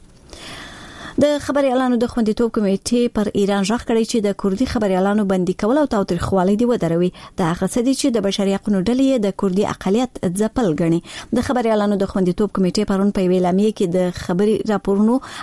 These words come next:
او پیښو ته د نږدې کسانو په حواله ویلي چې ایراني چارواکو د دوه زره شلم کال له مې میاشتې راهیسې لږ تر لږه اته تنه کوردي خبریالان نیولي دي. له دې کسانو څخه درې تنه یې لا هم د ایراني چارواکو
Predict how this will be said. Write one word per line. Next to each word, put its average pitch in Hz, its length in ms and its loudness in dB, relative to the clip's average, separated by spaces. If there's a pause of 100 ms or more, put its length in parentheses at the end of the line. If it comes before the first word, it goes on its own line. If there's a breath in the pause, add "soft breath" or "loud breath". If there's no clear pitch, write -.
او 196 240 2
پیښو 311 240 2
ته 294 120 0
د 247 180 2
نږدې 226 220 0 (120)
کسانو 196 260 0
په 175 160 0
حواله 175 260 2
ویلي 269 360 4
چې 285 140 0 (400 loud breath)
ایراني 254 360 2
چارواکو 247 420 -2
د 226 200 0
دوه 214 40 0
زره 220 220 0
شلم 202 300 0
کال 220 280 2
له 190 60 4
مې 208 160 4 (100)
میاشتې 190 300 -2
راهیسې 202 300 0
لږ 196 100 0
تر 180 140 -2 (100)
لږه 202 200 -2
اته 226 200 -2
تنه 233 200 0
کوردي 175 300 -2
خبریالان 175 680 2 (300 loud breath)
نیولي 202 300 2
دي. 185 140 0 (240 loud breath)
له 196 120 2
دې 185 100 2 (100)
کسانو 277 260 2
څخه 277 200 -4 (120)
درې 285 220 2
تنه 196 280 0
یې 214 60 0
لا 180 200 0
هم 202 120 0
د 190 60 0
ایراني 175 360 2
چارواکو 180 520 -2